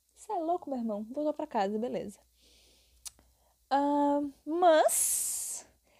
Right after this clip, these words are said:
na noite seguinte, levantou-se, dirigiu-se antes que o outro para a casa da mulher adúltera e soltou latidos feito um cãozinho.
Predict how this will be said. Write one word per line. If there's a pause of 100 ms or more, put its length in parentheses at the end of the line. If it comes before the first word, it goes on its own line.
(180)
na
noite
seguinte, (640)
levantou-se, (140)
dirigiu-se (220)
antes
que
o
outro
para
a
casa
da
mulher
adúltera (920)
e
soltou
latidos
feito
um
cãozinho.